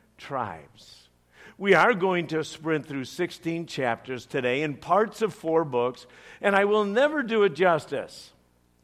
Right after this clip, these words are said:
But I'd like to pick out some amazing tidbits on this journey. So if you would, let's, uh, first pray, and then we're gonna dig in.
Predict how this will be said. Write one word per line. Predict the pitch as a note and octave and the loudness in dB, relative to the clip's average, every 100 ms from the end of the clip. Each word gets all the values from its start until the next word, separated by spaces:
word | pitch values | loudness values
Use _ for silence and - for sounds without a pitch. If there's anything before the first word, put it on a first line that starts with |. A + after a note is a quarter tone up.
| _ _ _ - C3 | _ _ _ -20 -6
But | C#3+ | -2
I'd | D3 D3 | 0 0
like | E3 E3+ | -2 -4
to | E3 | -8
pick | E3 C3+ | -6 -2
out | C3+ C3 - | -2 -2 -6
some | C3 | -10
amazing | A2+ G#2+ A2+ C#3 D#3 C#3+ D3+ D3 | -10 -8 -8 -6 -8 -10 -12 -12
tidbits | - D#3 A2+ G2 F2+ - - - _ _ _ _ _ - | -10 -10 -8 -12 -14 -16 -20 -20 _ _ _ _ _ -12
on | A2+ G#2+ | -10 -10
this | G#2 - | -12 -12
journey. | G#2 G2 E2 D2 _ _ _ _ _ _ _ _ _ _ | -12 -12 -14 -20 _ _ _ _ _ _ _ _ _ _
So | C#3 C#3+ | -6 -6
if | B2+ | -4
you | C3 | -8
would, | A2 G2+ F#2 | -6 -8 -10
let's, | A2+ C3 B2+ - | -6 -6 -6 -6
uh, | C3 A#2+ G#2 G2+ - _ _ | -2 -2 -4 -8 -20 _ _
first | _ F3+ F3+ | _ -8 -8
pray, | - E3+ F#2+ - _ _ _ _ _ _ _ _ _ _ _ _ _ - | -10 -8 -8 -12 _ _ _ _ _ _ _ _ _ _ _ _ _ -16
and | A#2+ | -10
then | A2+ | -8
we're | G#2+ | -8
gonna | G2+ F#2+ | -10 -10
dig | G2 F#2 | -12 -12
in. | F#2 | -14